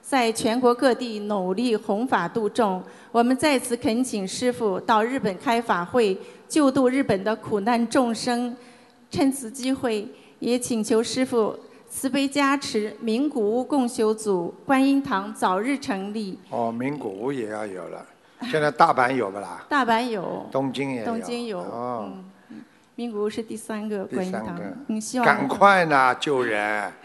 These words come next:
Speaker 1: <laughs>
Speaker 2: 名古屋。
Speaker 1: 对不起，师父，一定抓紧时间。
Speaker 2: 嗯。
Speaker 1: 请师父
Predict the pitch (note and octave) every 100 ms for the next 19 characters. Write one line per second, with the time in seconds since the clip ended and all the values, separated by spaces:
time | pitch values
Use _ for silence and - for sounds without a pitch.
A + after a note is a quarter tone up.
0 | - - - - - G2+ G#2+ A2+ G#2 G2
1 | F2 F#2 F#2 F#2+ F#2 - - - - A3+
2 | - G#3+ G#3+ G#3+ A3 G3+ G#3+ A3+ B3 A#3+
3 | B3 A#3 G#3 G3+ G#3+ A3+ G#3+ A3+ - A3+
4 | - G#3 C3+ F2+ - - - - - B3
5 | - D4 D4 B3+ A3